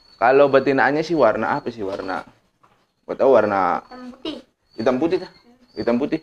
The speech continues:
Speaker 1: Ya, yang penting kita ke sana aja dulu. Yuk, langsung kita ke sana aja, ah. Gimana? Setuju nggak?
Speaker 2: Yuk.
Speaker 1: Jadi langsung lihat nih nanti dia suka nggak nih merpatinya ya. Nah, mudah-mudahan merpatinya giring, ah, di sana ya. Ya, kalau giring nanti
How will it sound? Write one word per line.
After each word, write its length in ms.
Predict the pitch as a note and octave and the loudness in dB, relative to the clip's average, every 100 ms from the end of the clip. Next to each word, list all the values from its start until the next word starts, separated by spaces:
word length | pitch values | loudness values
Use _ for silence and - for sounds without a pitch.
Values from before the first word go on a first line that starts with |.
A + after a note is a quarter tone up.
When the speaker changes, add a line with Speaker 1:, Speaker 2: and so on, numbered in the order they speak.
| _ _ | _ _
Speaker 1:
Ya, 320 | B2+ D#3 E3+ | 2 4 4
yang 160 | B2+ | 2
penting 240 | B2+ C#3+ D3 | 0 -2 0
kita 240 | D3+ C#3+ | 0 0
ke 40 | C3 | -2
sana 240 | B2 G#2+ | -2 0
aja 80 | A2+ | 2
dulu. 320 | A#2+ B2 A#2+ | 2 4 4
Yuk, 160 | D#3 G3 | 4 4
langsung 400 | F3 E3 E3+ E3+ | 4 0 -2 -2
kita 160 | D3+ - | -4 -4
ke 80 | |
sana 240 | F#3 D#3+ F3+ | 0 2 4
aja, 60 | E3+ | 4
ah. 140 | E3 - | 2 0
Gimana? 480 | B2+ D#3 D3 - - _ _ | -2 0 0 0 -10 _ _
Setuju 240 | - C#3 D#3 | -4 0 2
nggak? 200 | D3+ - - _ | 2 0 -12 _
Speaker 2:
Yuk. 160 | A#3 A#3+ _ _ _ _ _ _ | -20 -20 _ _ _ _ _ _
Speaker 1:
Jadi 160 | F2+ A2+ B2 | 0 4 4
langsung 320 | A2+ A#2+ A#2+ | 2 0 2
lihat 160 | A#2+ B2 | 2 2
nih 100 | C3 | 0
nanti 160 | C3 D3 C#3 | 2 2 4
dia 160 | D#3 | 2
suka 320 | D#3+ D3 C#3 | 2 0 2
nggak 160 | D3+ E3 | 4 2
nih 180 | D3 A2+ | 2 0
merpatinya 500 | A2+ A#2 A#2+ A#2+ D3+ D#3 | 0 0 0 0 0 2
ya. 140 | D#3+ - - _ _ _ _ | 2 0 -8 _ _ _ _
Nah, 80 | C#3 | 0
mudah-mudahan 560 | F3 E3 E3 F3+ G3+ F#3 | 2 4 4 4 4 2
merpatinya 800 | E3+ D#3+ D#3+ F3+ F3+ F3 E3+ - | 2 2 2 2 2 4 2 -2
giring, 400 | C3 E3+ D#3+ C3 | 4 6 8 4
ah, 80 | A#2+ | 0
di 160 | G#2+ A2+ | -2 -4
sana 240 | B2+ B2+ | -4 -4
ya. 160 | A2+ G#2 - _ _ _ _ _ | -2 -4 -4 _ _ _ _ _
Ya, 320 | C3 B2 - - - - | 2 2 -2 -14 -10 2
kalau 160 | C3+ | 4
giring 480 | C3 C#3 F#3 F3 D#3+ | 6 4 4 0 -4
nanti 400 | A#2 C#3+ F#3 - | -4 4 4 4